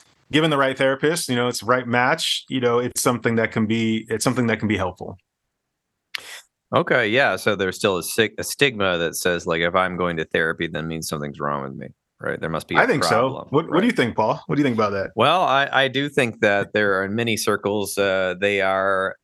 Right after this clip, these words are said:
Speaker 2: definitely a stigma for sure. And I
Speaker 1: Mm-hmm.
Speaker 2: think that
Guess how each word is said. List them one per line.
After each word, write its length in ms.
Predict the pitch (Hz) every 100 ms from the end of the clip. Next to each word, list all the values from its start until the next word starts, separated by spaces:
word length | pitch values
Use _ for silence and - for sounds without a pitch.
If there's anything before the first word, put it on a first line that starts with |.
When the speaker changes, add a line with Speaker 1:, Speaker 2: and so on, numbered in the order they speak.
| _ -
Speaker 2:
definitely 640 | 107 110 110 110 101 98 98
a 80 | 92
stigma 500 | - 110 98 95 92
for 160 | -
sure. 680 | 90 - 151 135 92 123 - -
And 520 | 101 98 98 98 95
I 100 | 95
Speaker 1:
Mm-hmm. 80 | 98
Speaker 2:
think 220 | 98 -
that 260 | 101 95